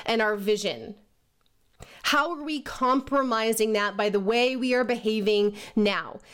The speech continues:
How are we compromising that in our systems? How are we compromising that in,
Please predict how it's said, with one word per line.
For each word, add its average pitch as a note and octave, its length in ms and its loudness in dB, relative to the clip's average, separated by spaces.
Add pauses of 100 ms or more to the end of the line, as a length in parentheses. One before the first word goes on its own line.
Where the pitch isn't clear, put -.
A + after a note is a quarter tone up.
(100)
How C4+ 240 0
are E4+ 80 0
we E4+ 140 2
compromising C4+ 720 2
that G#3+ 220 0 (240)
in B3 180 2
our A3+ 160 2
systems? G#3+ 500 -2
How B3+ 220 0
are C#4+ 40 2
we C#4+ 120 2
compromising C#4 720 0
that A3+ 200 -2
in, A#3 280 2